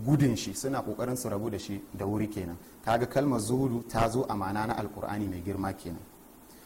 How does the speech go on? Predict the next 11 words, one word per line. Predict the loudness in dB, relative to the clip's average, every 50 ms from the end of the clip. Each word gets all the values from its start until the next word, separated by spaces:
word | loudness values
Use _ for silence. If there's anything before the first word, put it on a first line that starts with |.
| -20 -20 -20 -20 -20 -20 -20 -20 -20 -20 -20 -20 -20 -12 -6
Sannan | 0 6 6 8 8 10 8 8 6 4 2 -2 -6 -6 -2
zuhudun | 0 4 6 8 8 8 8 8 8 8 10
nan | 8 8 8 6 2 -2 -6 -12 -16 -18 -18 -20 -20 -20 -20 -20 -20 -14 -6 0
yakan | 4 6 6 6 6 6 6 6 6
zo | 6 6 6 6 6 4 0 -6 -6
da | -2 2 4 6 8
ma'ana | 8 6 6 6 6 8 10 10 10 10 8 4 -2 -10 -14 -14 -6 0
na | 2 2 2
cewa | 2 2 2 4 6 6 6 6 4
abu | 2 0 0
kaɗan. | 0 0 2 4 6 6 4